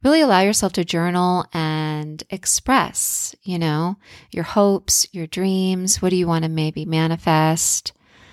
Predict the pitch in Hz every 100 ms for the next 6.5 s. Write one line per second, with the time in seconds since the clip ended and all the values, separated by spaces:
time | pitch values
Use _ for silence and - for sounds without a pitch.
0 | - _ _ - 175 160 151 156 - -
1 | _ _ _ _ _ _ _ 208 220 254
2 | 277 247 202 202 190 175 175 - 160 156
3 | 156 160 - 156 156 143 - 165 - 170
4 | 160 185 190 202 202 180 170 175 - 160
5 | - 160 - - 160 - 170 - 156 -
6 | 156 147 175 185 202